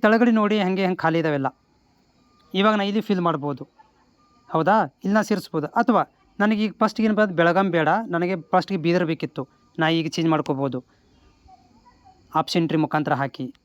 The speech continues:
ಸಬ್ಮಿಟ್ ಮಾಡಿ ನೀವೇನು ಮಾಡ್ಬೋದು ಅಂದರೆ ಆ್ಯಡ್ ಮಾಡ್ಕೋಬೋದು. ಇದರಲ್ಲಿ ಇನ್ಸ್ಟಿಟ್ಯೂಟ್ಗಳನ್ನ ಇದರಲ್ಲಿ ಆ್ಯಡ್ ಮಾಡ್ಬೋದು, ಡಿಲೀಟ್ ಮಾಡ್ಬೋದು, ರಿಮೂವ್ ಮಾಡ್ಬೋದು, ಏನು ಬೇಕಾದ ಮಾಡ್ಬೋದು. ಇದಕ್ಕೆ ನಾವು ಆಪ್ಷನ್ ಎಂಟ್ರಿ ಅಂತ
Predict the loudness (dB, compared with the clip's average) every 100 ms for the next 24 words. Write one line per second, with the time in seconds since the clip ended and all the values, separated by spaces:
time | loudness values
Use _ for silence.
0 | _ _ -2 0 0 0 0 0 -2 -4
1 | _ -4 -2 0 0 0 -2 -2 0 0
2 | 0 -2 -2 -4 -4 -4 -4 -6 -6 -6
3 | -4 -4 -2 -2 -2 0 0 0 -2 -2
4 | -2 -2 -2 -4 -4 -2 -2 -2 -4 -4
5 | -2 -2 -2 -2 -4 -4 -2 -4 _ _
6 | _ _ -2 2 2 0 0 0 0 0
7 | 0 -2 -2 0 0 0 0 -2 -2 -2